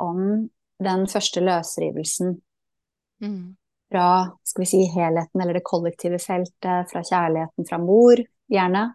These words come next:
Speaker 1: helst, eller det er særlig mor,
Speaker 2: Mm.
Speaker 1: som er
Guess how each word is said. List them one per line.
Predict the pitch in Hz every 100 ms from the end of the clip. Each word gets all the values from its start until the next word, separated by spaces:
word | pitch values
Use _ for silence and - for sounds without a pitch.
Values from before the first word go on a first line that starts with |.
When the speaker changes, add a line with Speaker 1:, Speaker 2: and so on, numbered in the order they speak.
| -
Speaker 1:
helst, | 196 - - - -
eller | 185 170
det | 160
er | -
særlig | 160 170
mor, | 196 233 - _ _ _ _ _ -
Speaker 2:
Mm. | 202 196 -
Speaker 1:
som | - 233
er | 202 214